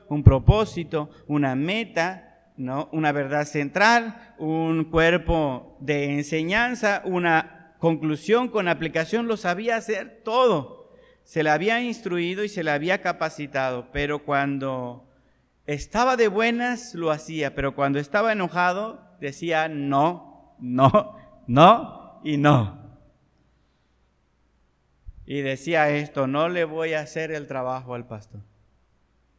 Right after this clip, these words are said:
Qué triste es tener una reacción así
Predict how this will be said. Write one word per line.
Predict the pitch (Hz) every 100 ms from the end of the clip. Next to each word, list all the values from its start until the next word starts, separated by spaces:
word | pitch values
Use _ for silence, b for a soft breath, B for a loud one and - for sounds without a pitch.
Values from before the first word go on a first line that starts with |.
| _ _ _ _ _ _ _ _ _ _ _ _ _ _ _ _ _ _ _ _ _ _ _ _ _ _ _ _ _ _ _ _ _ _ _ _ _ _
Qué | 135
triste | 131 160 147 151 135 139
es | 139 - - _ _ _ _ _ _ _ _ _ _ _ _ _ _ _ _
tener | - 131 151
una | 165 156
reacción | 139 127 - 147
así | 131 - 113 101